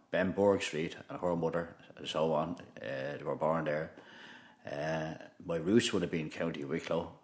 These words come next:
Um, my father and his father and his father were all born in County Wicklow, going back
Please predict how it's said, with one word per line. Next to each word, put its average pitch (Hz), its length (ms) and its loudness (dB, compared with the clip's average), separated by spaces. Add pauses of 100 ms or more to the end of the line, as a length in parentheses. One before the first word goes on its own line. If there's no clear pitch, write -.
(200)
Um, 76 500 -4 (100)
my 69 180 -6
father 82 680 0 (160)
and 71 140 -12
his 78 220 -4
father 78 600 0
and 67 200 -10
his 80 200 -4
father 76 480 0
were 73 120 -2
all 80 180 2
born 76 300 0
in 69 80 -8
County 73 220 -4
Wicklow, 71 440 -4
going 80 240 -2
back 73 200 -4